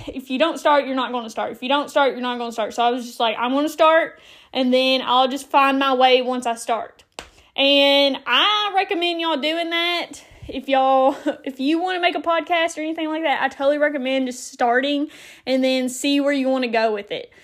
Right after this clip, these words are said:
Like, with this podcast, yeah, I want to become healthier, but I also wanna talk about other things. Like, I had, I started making a list of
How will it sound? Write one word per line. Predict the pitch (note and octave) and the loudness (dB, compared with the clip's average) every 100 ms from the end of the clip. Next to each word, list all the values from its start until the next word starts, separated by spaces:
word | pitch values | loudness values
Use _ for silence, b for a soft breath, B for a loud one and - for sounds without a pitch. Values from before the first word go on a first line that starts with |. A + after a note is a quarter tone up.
| b b | b b
Like, | B3+ B3+ | -2 0
with | C4+ | -2
this | D#4 F4 | 0 -4
podcast, | F4 D#4+ D#4 E4+ E4+ E4+ E4+ - | 2 4 4 2 2 2 -2 -10
yeah, | B3+ C#4 D#4 D#4 D4+ - | 0 2 4 4 2 0
I | B3+ | 0
want | B3+ B3+ C#4 D4+ - | 0 0 0 -2 -4
to | - A#3+ | -8 -8
become | B3+ C4 B3 | -6 -6 -6
healthier, | B3 C4 B3+ B3+ B3 | -4 -4 -4 -4 -4
but | A#3+ | -2
I | |
also | A3+ B3 - F4 | 0 0 0 -2
wanna | D#4+ C#4 | -2 -4
talk | C#4 C#4+ | -4 -2
about | C4+ A#3 | -2 -2
other | C4 C4+ C4+ | -2 0 -2
things. | C4+ C4 A#3+ A3+ A3+ | -2 -2 -2 -6 -8
Like, | A#3+ | -2
I | B3 | -2
had, | C4+ C#4+ C#4+ - | 0 0 0 -2
I | C4 | -6
started | - D4+ D#4+ | -2 -2 -2
making | C4 C4+ C#4 C4+ | -4 -4 -4 -6
a | B3 | -4
list | B3+ B3+ A#3 A3+ | 2 2 2 -6
of | A#3 A#3 A3+ | -10 -10 -12